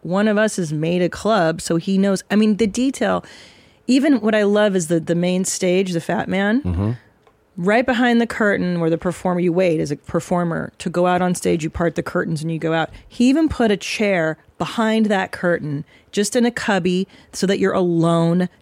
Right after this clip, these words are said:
Speaker 1: to collect your thoughts.
Speaker 2: Right, shit that most clubs don't think
Speaker 1: Don't
Speaker 2: about.
Speaker 1: even, th-, like, that is so specific,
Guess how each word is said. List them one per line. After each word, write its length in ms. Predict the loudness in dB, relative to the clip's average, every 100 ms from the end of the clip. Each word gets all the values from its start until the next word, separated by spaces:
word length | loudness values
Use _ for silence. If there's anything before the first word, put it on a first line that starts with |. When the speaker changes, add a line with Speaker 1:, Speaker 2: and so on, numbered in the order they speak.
| -10
Speaker 1:
to 100 | -8
collect 640 | -2 0 2 0 -2 -8 -18 _
your 160 | -2 -2
thoughts. 420 | -4 -6 -6 -2
Speaker 2:
Right, 240 | 0 0
shit 240 | 0 -2 0
that 140 | 0
most 340 | 0 0 -2 -6
clubs 300 | -4 -2 -2
don't 160 | -6
think 180 | -6 -2
Speaker 1:
Don't 200 | 0 4
Speaker 2:
about. 60 | 4
Speaker 1:
even, 200 | 4 4
th-, 140 | 0 -10 -2
like, 180 | 0 0 -8 -20 -10 -2
that 220 | 2 4
is 120 | 2
so 280 | 2 2 4
specific, 1080 | 2 0 -4 -4 -2 -2 -2 -8 -14 -16